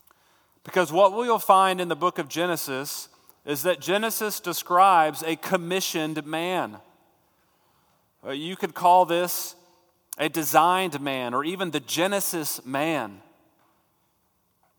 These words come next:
In fact, Genesis provides several key insights about the biblical man.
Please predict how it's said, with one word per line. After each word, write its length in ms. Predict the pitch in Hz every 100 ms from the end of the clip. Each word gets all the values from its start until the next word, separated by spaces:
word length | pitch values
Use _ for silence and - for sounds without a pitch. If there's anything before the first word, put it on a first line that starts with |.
| _ _ -
In 80 |
fact, 360 | 131 165 170 143
Genesis 380 | 165 170 - 156
provides 440 | 131 143 147 127
several 420 | - 156 165 175
key 240 | - 175 156
insights 680 | 120 165 - 127 127 131 135
about 600 | 123 143 147 139 123 - - _ _ _ _ _ _ -
the 160 | 131
biblical 480 | 113 139 135 - 127
man. 480 | 123 131 135 104